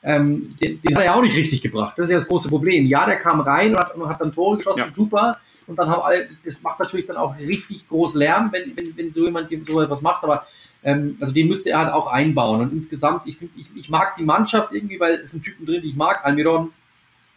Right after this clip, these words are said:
Speaker 1: äh, zum Beispiel, den, den, von dem halte ich sehr, sehr viel. Ähm, ich, ich mag, ähm, Saint-Maximin richtig, richtig gerne. Ich mag, äh, Callum Wilson mega gern.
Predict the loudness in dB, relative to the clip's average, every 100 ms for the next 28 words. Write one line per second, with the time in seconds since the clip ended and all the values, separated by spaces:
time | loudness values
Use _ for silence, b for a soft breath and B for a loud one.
0 | -8 0 2 2 2 2 2 2 2 -2
1 | B B -2 0 0 -2 0 2 4 2
2 | 0 0 2 2 2 4 2 2 B B
3 | -4 2 4 4 2 0 -6 -8 -2 2
4 | 2 -2 -6 0 2 2 2 0 0 2
5 | 4 4 2 0 -6 -8 -2 -2 -4 -4
6 | -4 -4 -2 2 4 4 2 -2 B B
7 | -2 2 2 0 -2 0 4 4 6 6
8 | 4 0 -4 -6 -14 -20 _ -2 2 4
9 | 4 4 4 2